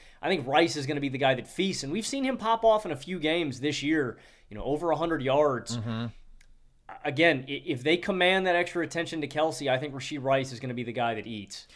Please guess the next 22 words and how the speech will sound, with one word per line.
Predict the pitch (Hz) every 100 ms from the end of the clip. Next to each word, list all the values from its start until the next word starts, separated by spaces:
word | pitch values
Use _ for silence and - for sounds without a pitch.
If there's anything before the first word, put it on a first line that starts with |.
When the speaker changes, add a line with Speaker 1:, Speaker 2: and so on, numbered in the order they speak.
| - - _ -
Speaker 2:
I | -
don't | 208 240 156
dislike | 190 - 147 123 -
that, | 117 110 - - _ _ _ - - - _
but | 135
I | 123
do | 120 113
just | 98 110 -
think | 107
that | 107 98
Kelce's | 107 101 101
gonna | 110 101
produce | - 95 95 87
no | 95
matter | 90 87 87
what, | 85 87
man. | 85 87 87 - - -
He | 110
just | 104 101
finds | 107 95 98
a | 98
way. | 95 95 92